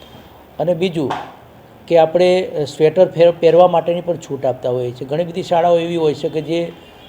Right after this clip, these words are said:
સ્કૂલ ડ્રેસ મુજબના, અ, સ્વેટર અથવા તો ગણવેશ પહેરવા માટેનો આગ્રહ રાખતા હોય છે, પરંતુ આપણે એ પણ લેખિતના અંદર દર વખતે આપણે સૂચના કરતા હોઈએ છીએ કે શિયાળાના અંદર બાળકોને કોઈ પણ કલરના સ્વેટર પહેરવા માટે છૂટ આપવામાં આવે.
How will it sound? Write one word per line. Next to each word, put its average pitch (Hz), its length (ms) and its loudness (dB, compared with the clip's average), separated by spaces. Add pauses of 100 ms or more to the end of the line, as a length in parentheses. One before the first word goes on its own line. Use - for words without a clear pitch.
સ્કૂલ 185 300 2
ડ્રેસ 190 280 2
મુજબના, 175 640 2
અ, 151 500 0 (680)
સ્વેટર 165 360 6
અથવા 160 280 2
તો 165 100 -2
ગણવેશ 160 360 0
પહેરવા 165 260 4
માટેનો 160 400 0
આગ્રહ 143 260 2
રાખતા 165 320 0
હોય 165 160 4
છે, 190 180 -12 (640)
પરંતુ 165 320 2
આપણે 170 500 4 (140)
એ 180 80 0
પણ 190 180 0
લેખિતના 180 540 -2
અંદર 165 200 0
દર 156 200 2
વખતે 160 260 -2
આપણે 151 160 -2
સૂચના 165 360 -4
કરતા 143 300 -4
હોઈએ 143 340 -6
છીએ 185 140 -12 (540)
કે 151 60 -8
શિયાળાના 170 580 4
અંદર 156 220 0
બાળકોને 165 720 0
કોઈ 170 120 0
પણ 175 200 -2
કલરના 185 420 2
સ્વેટર 170 340 0
પહેરવા 165 280 2
માટે 156 240 -4
છૂટ 143 260 -10
આપવામાં 113 400 -8
આવે. - 100 -10